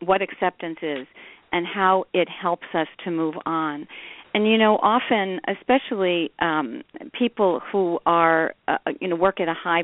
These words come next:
or operate at a high level, they confuse acceptance with, you know, acquiescence, giving up. They might see it as weak, but, um, acceptance is really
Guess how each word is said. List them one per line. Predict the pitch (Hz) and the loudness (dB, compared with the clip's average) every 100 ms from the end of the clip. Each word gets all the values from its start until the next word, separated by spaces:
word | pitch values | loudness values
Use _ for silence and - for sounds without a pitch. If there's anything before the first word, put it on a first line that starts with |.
| 151 | -2
or | 165 | -2
operate | 175 180 190 170 | -2 -2 -2 -2
at | 160 143 | -2 -6
a | |
high | - 170 165 | -6 -4 -4
level, | 170 165 165 147 - - - - | -2 -2 -2 -4 -8 -16 -4 -2
they | 196 | 0
confuse | 214 196 240 240 247 | -2 -4 2 2 2
acceptance | 196 - - 185 - 170 135 - | 0 -2 0 0 0 -4 -6 -4
with, | 180 170 - | 0 0 -2
you | 180 | -4
know, | 151 - | -4 0
acquiescence, | 185 - 190 180 175 - 160 - - | -2 0 0 2 2 0 -6 -10 0
giving | 190 180 165 | 0 2 0
up. | 175 151 - - - - - | 0 0 -6 -18 -18 -6 0
They | 190 | 2
might | 175 180 - - | 2 -2 -4 -4
see | 220 190 | 2 2
it | 170 | 2
as | 160 185 | -4 -6
weak, | 196 302 175 - - - - - _ - | 2 2 2 -2 -10 -16 -20 -20 _ -2
but, | 220 214 202 - - | 2 2 2 -4 -4
um, | 202 196 190 190 - - - | -2 -2 -4 -8 -14 -12 -8
acceptance | - - 320 - 415 320 | -8 0 0 2 0 0
is | 233 - | -4 0
really | 247 285 285 | 2 4 2